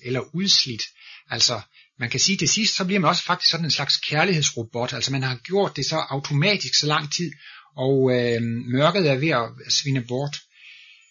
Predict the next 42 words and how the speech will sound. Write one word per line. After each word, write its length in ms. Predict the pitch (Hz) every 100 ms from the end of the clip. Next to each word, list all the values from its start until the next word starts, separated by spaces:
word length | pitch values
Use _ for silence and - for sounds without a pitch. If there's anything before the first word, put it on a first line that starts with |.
| _ _ _ _ _ -
Og 220 | 131 131
der 120 | 208
siger 180 | 202 226
Martinus, 400 | 175 - 180 143
den, 220 | 151 147
den, 140 | 143
det 160 | 143 131
sidste 500 | 127 247 - - 123 - -
ophold 340 | 156 - 127
der 80 | 127
i 60 | 117
den 100 | 110
åndelige 280 | 120 127
verden, 260 | 110 113 117
det 100 | 175
er 60 | 185
det, 220 | 180 175 - _ _ -
at 120 | 135
man, 360 | 147 135 135 127
øh, 100 | 120
længes 340 | 135 208 220
så 120 | 208
stærkt 320 | 175 180 180
efter 200 | 165 147
kontrast, 520 | 131 123 - 147 151 -
at 120 | 135
man 160 | 135 117
begynder 340 | 131 196 151
virkelig 360 | 113 160 226 139
at 60 |
koncentrere 600 | - 123 131 117 220 226
sig 140 | - 120
på 120 | 151
det 100 | 131
i 60 | 127
sin 200 | 131 123 123
erindringsverden, 920 | 120 220 196 120 - 117 110 110 98 - _ - _ -
at, 220 | 120 - -
øh, 80 | 113
hale 480 | - 127 139 131 - -
mørkekontrasten 800 | 123 156 151 123 110 123 127 120
frem. 240 | - 113